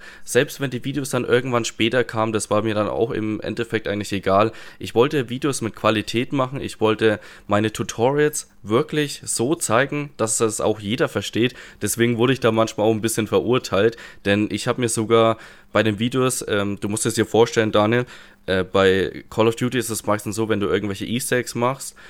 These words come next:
dann hast du eine bestimmte Taste, die halt immer die Sachen ausführt. Auf der PlayStation ist es die Viereck-Taste, auf der Xbox die X-Taste und auf dem P C die F-Taste. Und die muss man halt zum Beispiel immer drücken, um irgendwelche Sachen aufnehmen.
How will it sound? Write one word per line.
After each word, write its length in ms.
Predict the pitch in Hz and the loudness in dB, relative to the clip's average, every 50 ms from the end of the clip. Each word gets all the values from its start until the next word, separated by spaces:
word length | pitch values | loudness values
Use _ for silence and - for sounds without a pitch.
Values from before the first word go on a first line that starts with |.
| - - - | -20 -14 -6
dann 160 | - 98 101 | -4 -2 0
hast 220 | 107 117 117 - 123 | 0 0 0 0 -2
du 220 | 117 113 117 117 | 0 2 2 2
eine 160 | - 101 104 | 2 0 -2
bestimmte 460 | 95 113 107 - - 123 131 127 120 | -4 -4 -6 -2 0 0 2 0 -2
Taste, 600 | - - - 107 120 - - - 123 120 120 113 117 - - - - - - | -2 0 2 2 2 2 0 0 2 2 2 2 0 -6 -16 -20 -20 -16 -6
die 200 | 104 107 107 107 | -2 0 0 2
halt 400 | 104 104 104 104 101 - - - - - | 4 4 4 4 2 0 -6 -14 -12 -6
immer 260 | - 104 110 110 110 | -4 0 2 2 2
die 140 | 104 104 95 | 0 0 -2
Sachen 560 | - - 95 101 - 110 107 104 101 98 92 - - - - | 0 2 2 2 2 -2 -4 -2 -2 -4 -6 -10 -14 -6 0
ausführt. 640 | 98 98 107 110 - - - 92 87 85 - - - - - - - - | 2 2 2 2 -2 -4 -2 -2 -2 -2 -2 -6 -14 -20 -20 -20 -16 -6
Auf 140 | - 98 98 | -4 -2 -2
der 120 | - 101 | -2 -2
PlayStation 520 | - - 104 110 113 - 123 113 - 123 113 | 0 2 2 2 2 2 -2 -2 -2 -2 -4
ist 140 | 107 - | -4 -4
es 140 | - 104 - | -4 -6 -4
die 100 | - 107 | -4 -6
Viereck-Taste, 840 | - - - 143 156 156 151 - - 139 135 135 - - 135 127 127 127 - - - - - | -6 -4 0 4 4 4 4 2 0 0 0 0 0 0 0 0 0 -2 -6 -18 -14 -4 -4
auf 140 | 101 98 | -2 -2
der 180 | - 92 76 117 | 0 0 0 0
Xbox 320 | 113 - - 110 98 - | -2 -2 -4 -4 -4 -4
die 140 | - 101 - | -6 -4 -2
X-Taste 520 | 135 139 - - - 117 110 - - 104 71 | -4 -4 -4 -2 0 0 0 0 0 -2 -2
und 140 | 92 98 | 0 0
auf 120 | 98 98 - | -2 -2 -4
dem 100 | 104 92 | -6 -10
P 120 | - 95 | -10 -10
C 200 | - - - 101 | -6 -2 -2 -2
die 160 | 92 95 87 | 0 -2 0
F-Taste. 680 | - 101 98 - - - 87 87 - - - 85 87 85 - - - - - - | 0 -2 -2 -2 -6 -4 -4 -4 -4 -6 -6 -6 -8 -8 -10 -18 -20 -20 -20 -12
Und 160 | - 92 92 | -10 -4 -2
die 60 | 107 | 0
muss 200 | 107 117 113 - | 2 2 0 2
man 100 | - 113 | 2 2
halt 120 | 110 98 - | 2 2 0
zum 100 | - 104 | -2 0
Beispiel 420 | 104 107 - - - 104 95 104 | 0 0 0 0 0 2 2 2
immer 220 | 87 113 110 110 107 | 2 0 -2 -2 -2
drücken, 280 | - 107 117 - 110 | 0 -2 -2 -2 -2
um 100 | 92 95 92 | -4 -2 0
irgendwelche 540 | 95 98 101 104 104 98 98 95 - 98 | 0 0 0 0 -2 -2 -4 -2 -2 -4
Sachen 300 | 92 - 107 110 - - | -2 -2 -2 -2 -2 -2
aufnehmen. 480 | - 87 113 110 - 110 107 107 110 110 | 0 0 0 0 -2 -4 -4 -4 -4 -6